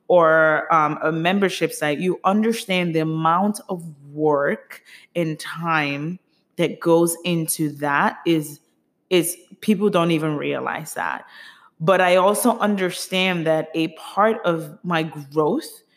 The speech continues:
and my success is by giving back and educating other people. My industry is going to be better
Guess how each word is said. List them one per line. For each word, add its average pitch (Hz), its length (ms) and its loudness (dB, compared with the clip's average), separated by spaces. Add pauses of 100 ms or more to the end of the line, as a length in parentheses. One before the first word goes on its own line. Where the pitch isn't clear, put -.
(480)
and 170 420 2
my 160 140 0
success 202 840 -2
is 170 180 -4
by 160 200 0
giving 170 480 0
back - 460 -6 (520)
and 165 200 2 (200)
educating 190 1000 0
other 151 160 -4
people. 143 500 -8 (220)
My 233 300 0
industry 262 520 4
is 175 120 2
going 175 300 4
to 196 120 -6
be 208 140 2
better 185 600 2